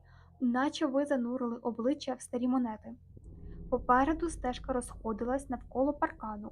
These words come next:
грубого, ручної роботи, зробленого з обрізаних гілок і ржавого дроту, перев'язаного чимось схожого на шматки тканини.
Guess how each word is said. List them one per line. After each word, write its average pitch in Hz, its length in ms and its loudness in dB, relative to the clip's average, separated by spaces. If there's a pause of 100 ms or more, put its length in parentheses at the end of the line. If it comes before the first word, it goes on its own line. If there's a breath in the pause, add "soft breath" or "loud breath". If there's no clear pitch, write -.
грубого, 226 760 -2
ручної 247 520 -2
роботи, 226 560 0 (420 soft breath)
зробленого 277 760 4
з 277 80 0
обрізаних 302 500 4
гілок 226 600 -2
і 240 140 -2
ржавого 226 480 -2
дроту, 208 480 -6 (460 loud breath)
перев'язаного 240 1200 0 (280)
чимось 269 460 2
схожого 262 520 4
на 247 120 0
шматки 233 420 -6
тканини. 226 560 -2